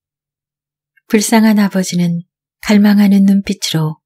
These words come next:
아이의 모습을 가슴에 새기듯 보고 또 바라보다가 서서히 가득 차오른 눈물을 뚝뚝 떨어뜨리며 온몸을 떨었다.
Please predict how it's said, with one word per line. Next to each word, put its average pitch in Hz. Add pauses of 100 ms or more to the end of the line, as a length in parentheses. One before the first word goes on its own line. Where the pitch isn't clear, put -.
(380)
아이의 180
모습을 175 (560)
가슴에 208
새기듯 180 (400)
보고 190 (140)
또 226
바라보다가 185 (640)
서서히 214
가득 196
차오른 190
눈물을 165 (340)
뚝뚝 214
떨어뜨리며 160 (400)
온몸을 196
떨었다. 202